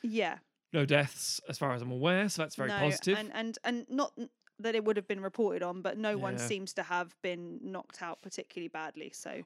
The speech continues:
Speaker 2: Well, see, this is
Speaker 1: um,
Speaker 2: the interesting talking point, yeah, because
Speaker 1: mm.
Speaker 2: we obviously, w-,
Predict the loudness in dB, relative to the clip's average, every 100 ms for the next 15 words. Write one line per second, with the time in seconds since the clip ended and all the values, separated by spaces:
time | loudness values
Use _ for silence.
0 | -8 -10 -10 -4 0 0 2 4 4 2
1 | -2 -2 -2 -4 -6 -10 -8 -2 -2 -2
2 | -4 0 -2 2 6 6 4 2 0 -4
3 | -10 -10